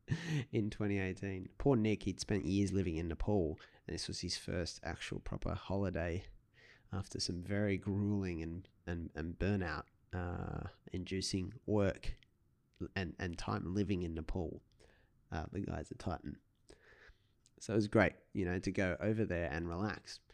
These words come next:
But obviously, because we were relaxed and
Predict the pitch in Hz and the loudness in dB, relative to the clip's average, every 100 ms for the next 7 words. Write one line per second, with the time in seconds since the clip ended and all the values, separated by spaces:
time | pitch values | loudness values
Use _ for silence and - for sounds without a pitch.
0 | _ - - - 127 131 - 107 - - | _ -20 -6 0 2 2 2 0 0 0
1 | 113 101 98 85 76 110 110 - - - | 2 2 0 0 0 0 0 -4 -10 -8
2 | - - - - 80 80 78 73 71 | -10 -12 -14 -4 -2 -2 -2 -6 -8